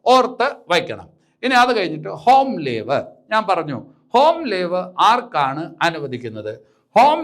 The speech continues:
ലീവ് അനുവദിക്കുന്നത് തുറന്ന ജയിലിൽ കഴിയുന്ന തടവ് പുള്ളികൾക്കാണ് ഹോം ലീവ് അനുവദിക്കുന്നത്. സാധാരണ മറ്റ് അടഞ്ഞ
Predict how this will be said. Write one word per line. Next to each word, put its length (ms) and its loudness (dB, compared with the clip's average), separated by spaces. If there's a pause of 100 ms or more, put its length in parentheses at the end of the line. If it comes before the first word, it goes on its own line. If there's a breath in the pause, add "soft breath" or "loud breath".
ലീവ് 280 0 (200)
അനുവദിക്കുന്നത് 720 -4 (960)
തുറന്ന 400 2 (340)
ജയിലിൽ 360 -2 (100)
കഴിയുന്ന 400 -4 (200)
തടവ് 320 -2
പുള്ളികൾക്കാണ് 720 -4 (360 loud breath)
ഹോം 220 4 (160)
ലീവ് 260 0 (260)
അനുവദിക്കുന്നത്. 600 -6 (420 soft breath)
സാധാരണ 520 2 (240)
മറ്റ് 240 -2 (360)
അടഞ്ഞ 300 -2